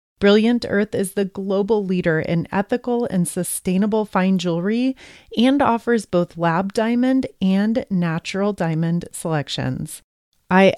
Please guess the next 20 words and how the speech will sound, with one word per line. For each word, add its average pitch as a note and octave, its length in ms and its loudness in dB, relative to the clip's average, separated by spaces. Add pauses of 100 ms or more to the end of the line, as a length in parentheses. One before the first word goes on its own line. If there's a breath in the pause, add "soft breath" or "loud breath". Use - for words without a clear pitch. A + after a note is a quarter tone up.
absolutely A3+ 680 2
love F3+ 480 0
their F#3+ 260 4
online F3 420 2
tool E3 280 0
that F3 160 4
helps E3 320 -4
you G#3+ 100 -2
find F3 360 2
the E3 120 2
wedding G3+ 480 4
band D#3+ 360 2
that D#3+ 240 -2
pairs D#3+ 320 -2
best - 480 0
with G#3+ 180 0
your F3 220 2
engagement D#3+ 680 -2
ring D3 200 -2
style, C3+ 540 -4